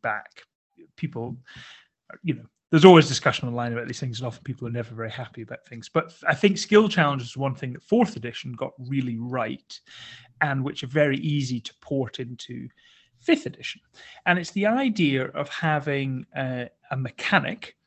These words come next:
um, a quite a mechanical, uh, crunchy, heavy way of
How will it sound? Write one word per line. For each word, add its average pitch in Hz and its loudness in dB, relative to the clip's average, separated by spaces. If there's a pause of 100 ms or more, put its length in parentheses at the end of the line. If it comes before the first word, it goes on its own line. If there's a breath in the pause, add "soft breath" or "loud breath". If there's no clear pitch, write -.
(340)
um, 123 -6
a 143 -4
quite 160 -6
a 139 -6
mechanical, 131 -4 (600)
uh, 131 -6
crunchy, 139 -4
heavy 135 0 (200)
way 135 -6 (120)
of 127 -2